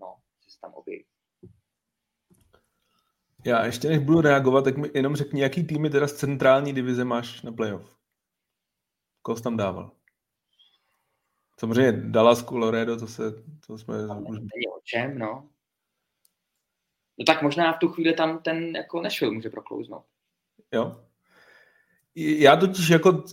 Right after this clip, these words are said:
Speaker 2: když se dívám na západ, tak mám úplně jednoznačně, si myslím, že z centrální divize půjdou jenom tři týmy.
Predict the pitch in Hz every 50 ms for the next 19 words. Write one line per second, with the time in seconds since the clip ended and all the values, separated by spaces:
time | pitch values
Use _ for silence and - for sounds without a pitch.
0 | 180 151 135 139 - 185 175 160 147 156 160 151 139 123 127 127 127 123 127 135
1 | 131 131 - 131 - 131 131 135 131 123 127 139 147 147 147 139 139 131 127 135
2 | 135 120 131 127 120 120 - 131 127 123 120 117 113 - - - 131 127 117 113
3 | 123 127 123 117 - 131 120 113 120 117 117 117 120 120 117 117 117 117 110 110
4 | 110 117 113 113 113 113 113 110 110 110 - 113 104 101 98 95 95